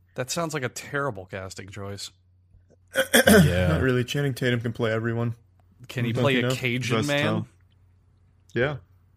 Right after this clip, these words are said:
Speaker 3: I don't know.
Speaker 1: You think so? Also,
Speaker 4: Yeah.
Speaker 1: also, isn't Channing Tatum huge? Gambit, I don't remember is that physically imposing.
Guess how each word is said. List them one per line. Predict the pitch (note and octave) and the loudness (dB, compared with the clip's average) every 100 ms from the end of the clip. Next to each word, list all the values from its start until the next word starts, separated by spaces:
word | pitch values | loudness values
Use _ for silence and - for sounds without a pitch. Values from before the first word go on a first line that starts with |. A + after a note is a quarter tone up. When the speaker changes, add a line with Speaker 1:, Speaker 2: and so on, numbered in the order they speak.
| _ D3 | _ -8
Speaker 3:
I | |
don't | A#2 C3+ | -6 -6
know. | C3+ | -8
Speaker 1:
You | B2 | -10
think | A#2 | -12
so? | - G#3 B3 _ _ _ _ _ _ - | -12 -12 -14 _ _ _ _ _ _ -8
Also, | C3 G#3+ | -2 0
Speaker 4:
Yeah. | B2+ | 2
Speaker 1:
also, | D3+ F#3 D3+ | 2 2 0
isn't | D#3+ A3 | 0 -4
Channing | - G#3+ E3+ | -6 -6 -6
Tatum | G3 D3+ | -6 -6
huge? | A2 - D3+ A3+ - | -8 -6 -4 -6 -6
Gambit, | C#3 B3+ G#3 | -6 -4 -6
I | |
don't | D#3+ D#3+ | -6 -6
remember | C#3+ D3 D3 C3+ | -8 -6 -4 -6
is | B2 | -6
that | A#2+ A#2+ - - | -4 -6 -8 -10
physically | C3 B2 A#2+ A#2+ | -8 -8 -8 -8
imposing. | G#2+ A#2 B2 G2 | -8 -8 -10 -14